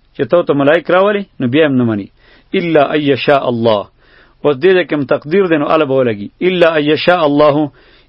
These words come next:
ایمانهم فیؤمنوا. تفسیر مدارک کوی دی کې. الا ان یشاء الله، مگر که وغواړي الله تعالی ایمانهم، د بعضی ایمان پکې الله تعالی وغواړي، فیؤمنوا، نو هغوی به ایمان نه وړي.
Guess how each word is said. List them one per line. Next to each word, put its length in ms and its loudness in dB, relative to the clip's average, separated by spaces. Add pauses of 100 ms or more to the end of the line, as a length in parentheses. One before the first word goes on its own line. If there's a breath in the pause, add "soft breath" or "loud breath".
(120)
ایمانهم 720 0 (100)
فیؤمنوا. 600 0 (300)
تفسیر 360 -2
مدارک 380 0
کوی 180 -4
دی 220 -8
کې. 140 -20 (400 soft breath)
الا 320 2
ان 80 2
یشاء 340 0
الله، 260 -2
مگر 300 -2
که 120 -4
وغواړي 400 0
الله 240 0
تعالی 260 -2 (160)
ایمانهم، 720 0 (460 soft breath)
د 40 2 (160)
بعضی 260 2 (120)
ایمان 320 0
پکې 220 -2
الله 200 0
تعالی 280 0
وغواړي، 420 0
فیؤمنوا، 480 0
نو 100 0
هغوی 180 -2
به 100 -2
ایمان 360 -2
نه 120 2
وړي. 200 -2